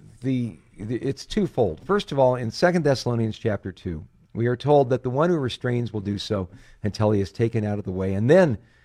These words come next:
the lawless man will be revealed, the son of perdition, whom the Lord will slay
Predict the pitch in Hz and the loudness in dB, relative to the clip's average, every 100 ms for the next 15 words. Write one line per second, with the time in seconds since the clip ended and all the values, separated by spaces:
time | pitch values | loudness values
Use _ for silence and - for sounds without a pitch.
0 | _ - 110 110 104 104 - 104 98 95 | _ 2 6 8 6 2 0 2 2 0
1 | 98 92 95 95 85 82 85 - 101 98 | -2 -2 -2 -4 -4 -4 -8 -6 -6 -6
2 | 90 98 90 95 95 92 104 120 104 104 | -6 -6 -4 -4 -4 -2 0 0 0 -4
3 | - 127 127 120 | -4 4 6 6